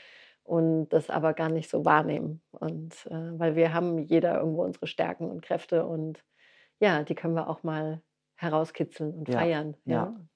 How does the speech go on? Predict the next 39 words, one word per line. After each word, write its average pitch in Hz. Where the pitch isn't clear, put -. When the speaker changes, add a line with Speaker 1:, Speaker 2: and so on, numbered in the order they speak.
Speaker 2:
Und 127
wenn 123
die 180
deutlich 170
werden 120
und 123
wir 123
die 180
zusammenbringen, 151
dann 139
sind 147
wir 139
die 135
Avengers. 120
Das 302
ist 254
ja 160
diese 123
Speaker 1:
<laughs> -
Speaker 2:
Superhelden-Gang. 123
Speaker 1:
Genau. 165
Speaker 2:
Äh, 120
das 147
ist 208
total 143
wichtig 151
und 123
das 127
ist, -
ähm, 127
im, 127
im, -
in 127
der 123
sozialen 139
Permakultur 135
gibt 123
es 120
diese 123